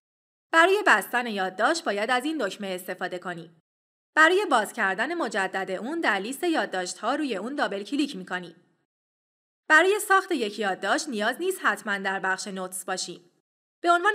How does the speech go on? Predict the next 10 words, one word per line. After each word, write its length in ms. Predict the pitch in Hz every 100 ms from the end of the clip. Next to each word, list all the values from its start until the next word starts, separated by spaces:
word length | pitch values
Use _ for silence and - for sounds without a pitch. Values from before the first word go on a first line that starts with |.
| 392
مثال 340 | 196 - 233
فرض 340 | 240 277 302 370
کنید 280 | 359 370
در 180 | 339 208
بخش 280 | 190 226 220
میل 340 | 190 202 294
نرم 300 | 370 370 220
افزار 360 | 190 185 - 214
اوتلوک 400 | 254 262 302 285
هستیم. 400 | 196 180 - 175